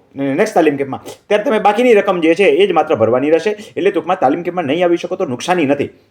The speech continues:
બાજુમાં આપેલો ક્યુ આર કોડ સ્કેન કરો અને એની રસીદ જે છે મારા મોબાઈલ નંબરમાં નાખો. યાદ રાખજો, મારો મોબાઈલ નંબર આપું છું,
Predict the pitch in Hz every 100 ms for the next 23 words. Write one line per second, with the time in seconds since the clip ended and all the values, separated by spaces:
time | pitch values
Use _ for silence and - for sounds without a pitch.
0 | _ 110 117 139 139 151 143 151 156 151
1 | 175 175 190 202 - - - 208 208 226
2 | 160 165 269 220 240 233 208 185 170 196
3 | 180 170 147 131 120 117 - - 127 175
4 | 175 151 127 190 269 - - 123 170 165
5 | 156 170 185 185 175 202 196 156 -